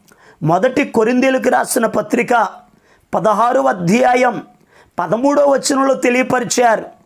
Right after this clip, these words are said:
"సంఘమా, మెలకువగా ఉండుడి" అని చెప్పారు. ఈరోజు దేవుని బిడ్డలు ఏ విషయములో మెలకువగా ఉండాలో పరిశుద్ధ గ్రంథంలో నుండి జాగ్రత్తగా మనం నేర్చుకుందాం.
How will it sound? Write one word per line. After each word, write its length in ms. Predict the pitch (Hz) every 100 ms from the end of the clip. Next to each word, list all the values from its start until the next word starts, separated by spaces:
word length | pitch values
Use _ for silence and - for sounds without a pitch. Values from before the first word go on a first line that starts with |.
| _ _ -
"సంఘమా, 840 | - 180 196 208 208 226 233 170 - _ _ _
మెలకువగా 920 | 147 151 185 220 220 220 220 208 208 202
ఉండుడి" 600 | 202 202 190 185 202 -
అని 220 | 196 185 -
చెప్పారు. 400 | 180 - 185 151 - _ _ _ _ -
ఈరోజు 640 | 226 233 269 247 285 277 - - _ _ -
దేవుని 540 | 131 185 262 294 302 285
బిడ్డలు 500 | 262 269 262 185 - - _ _ _ -
ఏ 320 | 156 202 277
విషయములో 680 | 294 285 - 294 285 285 285
మెలకువగా 840 | 277 214 226 269 277 277 269 269
ఉండాలో 720 | 262 254 254 254 247 240 - - _ _ _ -
పరిశుద్ధ 460 | 190 247 - 247 240
గ్రంథంలో 640 | 208 220 233 226 233 226
నుండి 460 | 220 220 214 185 - _ _ -
జాగ్రత్తగా 680 | 127 190 202 233 - 214
మనం 260 | 220 214 208
నేర్చుకుందాం. 680 | 202 202 - 202 202 196